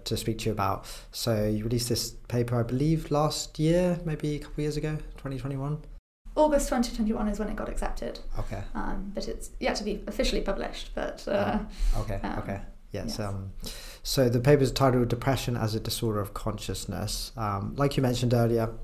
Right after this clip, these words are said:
Speaker 1: and I was, you know, starting to read in the acknowledgements relating to the paper. Um, you know, it's partly inspired by, um, you sadly losing your,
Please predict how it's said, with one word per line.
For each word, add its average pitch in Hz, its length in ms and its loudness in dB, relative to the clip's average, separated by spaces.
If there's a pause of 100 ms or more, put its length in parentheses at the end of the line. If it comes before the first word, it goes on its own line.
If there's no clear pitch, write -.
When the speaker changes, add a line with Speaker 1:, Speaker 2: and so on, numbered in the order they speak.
(140)
Speaker 1:
and 131 100 4
I 120 240 6
was, 113 260 2
you 135 60 0
know, 120 60 4
starting 120 280 6
to 120 140 6
read 123 160 6
in 117 80 4
the 120 100 6
acknowledgements 120 760 4 (580)
relating 127 360 2
to - 100 -4
the 120 100 4
paper. 120 640 4 (140)
Um, 113 440 0
you 107 60 -4
know, 113 80 2
it's 110 100 0
partly 123 460 4
inspired 117 580 6
by, - 420 12 (160)
um, 107 420 10 (300)
you 120 80 -2
sadly 117 260 2
losing 110 280 2
your, 110 120 2